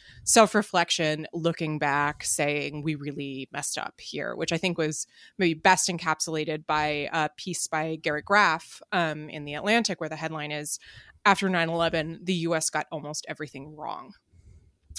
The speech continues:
So I think that, you know, there have been a lot of nine eleven remembrances. I thought that what m-, we might be able to add to the table is sort of considering that discourse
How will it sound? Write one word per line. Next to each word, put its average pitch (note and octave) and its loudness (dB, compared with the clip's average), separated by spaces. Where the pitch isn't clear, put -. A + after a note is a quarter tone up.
So C4+ 8
I B3+ 6
think F#4 2
that, A#3+ 4
you B3 6
know, A3+ 8
there G#3+ 8
have G#3+ 6
been A#3+ 10
a A3+ 10
lot F#3+ 8
of G3 6
nine E3+ 4
eleven E3 2
remembrances. D#3+ 0
I E3+ 2
thought G#3+ 6
that F3+ 4
what E3+ 2
m-, F3 -2
we B3+ 8
might C4 6
be G3 4
able E3 4
to D3+ 0
add E3 0
to E3+ -2
the D#3+ -2
table D#3+ -2
is D#3 0
sort F3 -2
of - -12
considering F#3+ 6
that D#3+ 4
discourse - 0